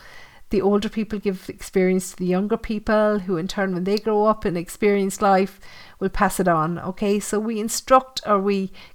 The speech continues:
guide others in, you know, throughout our lives, basically. Okay, fives, I've confused you enough. Let's move on to number six. Okay, now you fall under the number six if you were born on the sixth, on the fifteenth,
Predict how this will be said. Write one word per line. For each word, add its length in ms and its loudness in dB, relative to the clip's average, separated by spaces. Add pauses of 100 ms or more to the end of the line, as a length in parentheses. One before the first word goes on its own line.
guide 500 4 (440)
others 400 -2 (160)
in, 380 -2 (180)
you 80 -2
know, 100 0
throughout 400 4
our 120 0
lives, 260 -6
basically. 520 -12 (2250)
Okay, 280 8
fives, 340 6
I've 120 2
confused 400 2
you 60 2
enough. 320 -6 (100)
Let's 320 6
move 160 10
on 160 10
to 140 0
number 260 6
six. 720 -2
Okay, 280 2
now 120 6
you 220 4
fall 440 8
under 240 2
the 80 -4
number 200 2
six 360 -2
if 140 -4
you 80 0
were 80 4
born 260 2
on 120 0
the 80 0
sixth, 680 -4 (680)
on 200 4
the 60 0
fifteenth, 760 0